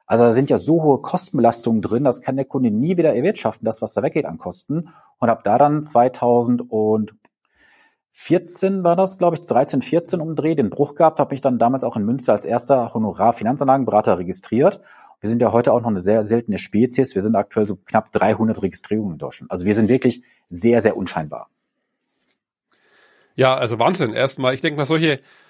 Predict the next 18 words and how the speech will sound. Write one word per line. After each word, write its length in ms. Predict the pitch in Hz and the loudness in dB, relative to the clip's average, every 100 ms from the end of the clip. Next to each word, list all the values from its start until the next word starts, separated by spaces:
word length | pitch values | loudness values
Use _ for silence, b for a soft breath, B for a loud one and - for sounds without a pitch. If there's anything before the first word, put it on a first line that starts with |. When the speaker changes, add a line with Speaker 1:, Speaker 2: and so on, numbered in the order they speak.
| b b | b b
Speaker 2:
einschlägigen 520 | - 143 185 185 185 156 | -2 0 0 0 0 -2
Ergebnisse 460 | 139 175 185 180 | -2 -2 -2 -2
oder 100 | 147 | -2
Ereignisse 300 | 127 175 156 | -2 -4 -6
vergisst 360 | 147 156 220 - | -6 -2 -2 -2
man 100 | 151 | -4
ja 80 | 117 | -2
auch 120 | 117 | -2
nicht. 120 | 160 | -4
Du 60 | 147 | -4
hast 140 | - | -8
es 100 | 135 | -4
selber 220 | 143 143 | -2 -2
beschrieben, 280 | 135 - 165 | -4 -8 -8
du 100 | 147 | -4
weißt 260 | 131 139 - | -2 -2 0
Datum, 220 | 139 147 | -2 0
Uhrzeit, 600 | 156 185 175 160 175 | 0 2 4 2 0